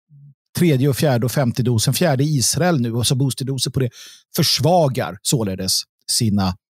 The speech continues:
möjligheter att, att stå emot sjukdomar. Eh, och det E M A säger då är att länder borde istället låta det gå mer tid mellan påfyllnadsdoserna och ge dem i likhet med influensavaccin när det är säsong för coronaviruset.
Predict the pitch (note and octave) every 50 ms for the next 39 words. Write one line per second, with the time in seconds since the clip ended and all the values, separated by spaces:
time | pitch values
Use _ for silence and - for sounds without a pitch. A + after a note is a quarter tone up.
0 | _ - D3 C#3 A#2 A2 A2 B2+ A#2+ - - A2 A2 G#2 - - A#2 G#2+ - -
1 | - B2 A2+ A2+ G2+ - - E3+ D3+ - - B3 A3+ A3+ - - A2+ - _ -
2 | - - - - - - - - _ - B2+ C#3 C#3 C#3 C#3 C#3+ - - E3+ -
3 | - - - C#3 C#3+ C#3 C#3+ C#3+ C#3+ C#3+ C3 C3+ B2 - - B2+ A2+ A2+ A2 A2+
4 | G#2+ G2+ A2 A2 G#2+ G#2+ - B2+ B2+ D3 D#3+ E3 D#3+ D3+ D#3 C#3+ C#3 D3+ C#3+ D#3+
5 | D#3 - - E3+ A2+ A2 G#2 D3+ D3+ - D3+ D#3 D3 B2 B2 A#2+ A2+ A#2+ B2 D#3+
6 | G3 G3+ F3 C#3+ - - G2 G2 F#2+ F#2 G2+ G2 F#2 F#2 - G#2 G2 F#2 F#2+ F#2+
7 | - E3 F3+ D#3 - D#3+ G#2+ F#2+ - _ - F3 D#3+ C#3 C3+ A#2+ G2+ - B2 B2+
8 | C3 D3 D3+ A#2+ - - A#2+ A2 - A#2+ A2 G2+ - _ _ - A#2+ A2+ - -
9 | D3 C#3 A2+ - - A2+ A2 - G3+ F3 B2+ F#2+ - - - - - - - -
10 | - - _ _ A#2 C3 C#3+ D#3 E3 E3+ F3 E3 D3+ C#3+ D#3 E3 D3 - - -
11 | C#3 C3+ C3 B2+ B2+ B2+ - - - - - C#3+ C3+ B2 - - - - - G#3
12 | F#3+ D3 G2+ F#2+ F#2 E2+ D#2+ - _ _ - - - - - A2 G#2 G2+ G2 F#2
13 | F2 - _ _ - - A2 G2+ A#2+ B2 A2 F#2+ E2+ F#2 E2+ F2+ G2 G2+ G2+ A2+
14 | A#2+ B2 C3 A#2 C3 A#2 - - - G3 C#3+